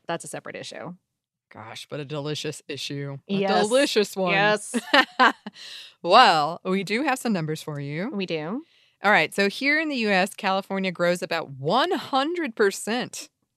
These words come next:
Speaker 1: Yep.
Speaker 2: of our artichokes. <laughs>
Speaker 1: Mm-hmm.
Speaker 2: Yep.
Speaker 1: Mm-hmm.
Speaker 2: In twenty seventeen, the California artichoke crop was worth about sixty-five million dollars.
Speaker 1: Uh, but globally, the United States is only number twelve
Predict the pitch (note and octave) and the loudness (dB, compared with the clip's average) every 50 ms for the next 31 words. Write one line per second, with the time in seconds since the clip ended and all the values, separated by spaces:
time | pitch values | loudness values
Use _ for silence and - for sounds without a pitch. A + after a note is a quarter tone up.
0 | _ F#3+ F#3 F#3+ D3 D#3 E3 E3 - - E3+ E3 E3 D#3+ - - - - - - | _ 2 4 4 4 4 4 2 2 2 2 2 2 0 -2 -4 -4 -4 -6 -8
1 | - - - - - - - G#3 G3+ F#3+ G#3 G#3+ A3 A#3 B3 - - A#3+ - _ | -10 -12 -12 -12 -12 -10 -8 -6 -6 -6 -2 0 0 0 0 -2 -6 -6 -4 _
2 | - F#3+ F#3 F#3 F3 F3 E3 - G3+ G#3 A#3 B3 - - - - - G#3+ - - | 0 0 2 0 0 -4 -8 -12 -10 -10 -10 -10 -12 -14 -16 -16 -18 -16 -8 -4
3 | F#3 F3+ F#3 F#3+ - A3 A3 A3+ A#3 - A#3 G#3+ A3 A3 G3 - G#3 G3 G3 G#3 | -2 0 0 -2 -2 -2 -4 -4 -2 -2 -2 -2 -2 -4 -4 -6 -6 -4 -4 -4
4 | G#3 F#3+ F#3 - - F#3 F#3 F#3+ F#3+ - F#3+ F#3+ F#3 F#3 - - F3+ F3 F#3+ - | -4 -6 -6 -6 -4 -2 -2 -2 -4 -4 -4 -4 -2 -2 -2 -2 -4 -4 -6 -4
5 | - F3+ D#3+ - - - F#3+ F#3 F#3+ - - - - - D#3+ E3 E3 F3 - - | -4 -4 -4 -6 -6 -2 -2 0 0 -2 -4 -8 -10 -8 -6 -6 -6 -6 -8 -12
6 | D#3 - D3+ D#3+ D#3 - - - - A#3+ - - - - B3 A#3+ - - G#3 G3 | -12 -12 -12 -12 -12 -14 -12 -12 -12 -12 -12 -12 -12 -10 -12 -10 -8 -6 -4 -4
7 | F#3+ F#3+ G3 F#3+ - - D3+ D3+ D3+ D3+ D#3+ E3+ E3+ E3 E3 F3 E3+ E3 F3+ A#3 | -2 -4 -4 -6 -8 -10 -10 -8 -8 -8 -8 -8 -8 -8 -8 -8 -8 -8 -8 -8
8 | A#3 D3 A2+ - - - _ _ _ _ _ _ _ _ _ _ _ A#3+ A#3+ A#3+ | -8 -10 -12 -12 -16 -20 _ _ _ _ _ _ _ _ _ _ _ -4 -2 -2
9 | A#3+ A#3+ G3+ A#3 C#4+ C#4+ - B3 - C#4 C#4 D4+ F#4 G#4+ G4 D4+ G#3 F#3 F3+ F3 | -2 -4 -4 -4 -4 -4 -4 -6 -6 -6 -4 -2 -2 0 0 0 0 0 0 0
10 | F3 E3+ F3+ F#3+ G#3 A3 B3 C#4 D4 - - - B3+ B3 - - G#3 - - A3 | -2 -4 -4 -4 -4 -4 -4 -4 -6 -8 -8 -6 -6 -6 -6 -10 -12 -8 -6 -4
11 | A#3 A#3 A#3+ A#3 A3 G#3+ A#3 C4+ C#4 C4+ A3 - - - _ - E4+ D4+ F#3+ E3 | -2 -2 0 0 0 -2 -2 -4 -4 -6 -6 -8 -10 -14 _ -8 -4 -2 -2 0
12 | D#3 D3+ D3+ D3+ | -2 -2 -6 -8